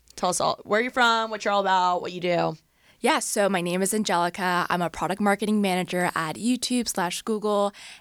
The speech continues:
Speaker 2: and I just graduated in May of twenty twenty-one, so I'm a new grad. And then in the pandemic, I started making social media content about working in tech,
Speaker 1: Mm-hmm.
Speaker 2: being a Gen Z,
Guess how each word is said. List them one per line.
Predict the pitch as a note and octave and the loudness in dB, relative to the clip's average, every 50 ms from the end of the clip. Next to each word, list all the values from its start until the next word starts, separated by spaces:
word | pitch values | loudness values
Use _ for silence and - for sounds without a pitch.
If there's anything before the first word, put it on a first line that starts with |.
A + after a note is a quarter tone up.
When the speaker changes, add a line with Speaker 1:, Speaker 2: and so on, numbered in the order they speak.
| _ - | _ -2
Speaker 2:
and | F#3 F#3 F#3 F3+ F3 E3+ - | 0 0 2 0 0 -2 -2
I | - F3+ | -4 -4
just | - - - - | -2 -2 -2 0
graduated | - F#3 F3 E3 - F3 F3 F3 F3 E3+ F3 F3 F3 F3 | 2 2 2 2 0 -2 -2 0 0 0 0 -2 -2 -4
in | - E3+ E3 E3 E3 | -6 -8 -8 -6 -6
May | D#3+ D#3+ D#3+ | -6 -6 -6
of | D#3+ D#3+ | -6 -8
twenty | - - F3 D#3+ | -10 -12 -12 -12
twenty-one, | - - F3+ E3 E3+ G3 - A#3 A#3 A3+ A3 | -10 -10 -10 -8 -4 -2 0 0 0 0 -2
so | - F3 | -4 -6
I'm | D3+ D#3+ | -6 -4
a | E3 | -2
new | F#3+ A#3+ C#4 B3 | -2 -2 -2 0
grad. | - B3+ B3+ B3 B3 B3+ B3+ - - - - - - - | 0 0 0 0 0 -2 -6 -8 -14 -20 -20 -20 -10 -6
And | F#3 G3 G3 | -2 0 0
then | G3 F#3 | 0 0
in | F#3+ | -2
the | F#3+ F3+ | -4 -4
pandemic, | - - F3+ F3+ F3 E3 E3+ E3+ D#3+ - | -6 -6 -4 -2 -2 -2 -2 -4 -4 -6
I | D#3 | -6
started | - - E3 D#3+ D#3+ | -6 -6 -6 -8 -8
making | F3 D#3+ - E3+ | -8 -8 -10 -10
social | - E3 E3 - F#3 | -10 -10 -10 -10 -10
media | E3+ E3 F3 F3+ E3+ | -8 -4 -4 -4 -4
content | E3+ - - E3+ D#3+ - - F3+ D3 - | -4 -6 -8 -8 -8 -8 -10 -10 -10 -8
about | D#3+ - D3+ D3+ A#2 - | -6 -4 -4 -2 -2 0
working | G3 A3+ A3 - A#3+ A3+ A3+ | 0 0 0 0 0 0 0
in | A3+ G#3+ | 0 0
tech, | - - A#3 A3 G#3 G3+ G3+ G3+ - - - - | -2 -4 -2 0 0 2 0 0 -4 -8 -8 -6
Speaker 1:
Mm-hmm. | A3 A3 G#3 G#3+ E3+ D3 | -6 -4 -4 -6 -8 -6
Speaker 2:
being | - A3 A3+ G#3+ G#3 | -4 -2 0 0 0
a | G#3 | 0
Gen | E3+ G3+ G#3 F#3+ G3 G3+ | 2 2 2 2 2 0
Z, | D#3+ - G3 G3 G3 F#3+ G3 G3 G3 | -2 -2 -2 0 0 0 0 0 -2